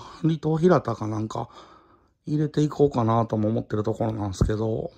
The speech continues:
昆虫ゼリーは全部フジコン。うん。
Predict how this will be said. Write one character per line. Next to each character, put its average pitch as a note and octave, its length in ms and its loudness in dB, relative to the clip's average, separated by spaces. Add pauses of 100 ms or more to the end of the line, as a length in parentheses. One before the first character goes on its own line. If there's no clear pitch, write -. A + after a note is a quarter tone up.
(400)
昆 F#3 200 6
虫 F3+ 220 6
ゼ E3+ 120 8
リ C3 80 4
ー A2+ 40 6
は A2 140 4
全 A#2 140 0
部 G2+ 80 -4
フ G#2+ 120 0
ジ G#2+ 100 -2
コ A2+ 100 0
ン。 G#2+ 180 0 (1300)
う C#3 80 2
ん。 A2+ 640 4